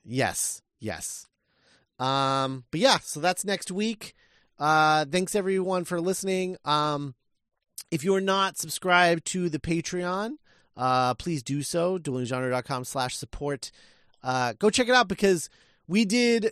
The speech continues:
not one, not two, but we will have done three, uh, franchise potentials over the course of the Star Trek miniseries. Um, timing with Undiscovered Country. We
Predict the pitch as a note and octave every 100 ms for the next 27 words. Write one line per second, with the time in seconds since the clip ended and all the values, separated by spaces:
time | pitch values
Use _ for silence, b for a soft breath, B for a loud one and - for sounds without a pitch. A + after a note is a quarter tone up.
0 | - F#3 G3+ G#3 G3 G#3 G3+ G3 F#3+ -
1 | E3+ F#3 E3 - G3 D#3+ E3 E3+ F3 E3
2 | D3+ F3 C#3 E3+ D3+ - F#3 G3 G3+ F3
3 | B2 G#2 - _ _ _ _ - D3 C#3+
4 | C#3 C#3 C3+ C3 F3+ E3 E3+ C#3 - -
5 | B2 - G#2+ F#2+ - D3 B2+ A#2 - C#3
6 | - A2+ A#2 D3+ D3 D#3+ - D3 C#3 -
7 | C#3 C3 B2+ A#2+ - B B B A#2+ A#2+
8 | A#2 A2+ G#2+ G#2 _ - - F#3 E3+ E3
9 | D#3+ C#3+ C#3+ D3 C#3+ D3 C3+ D#3+ C3 B2
10 | - F#3+ - F3 C3+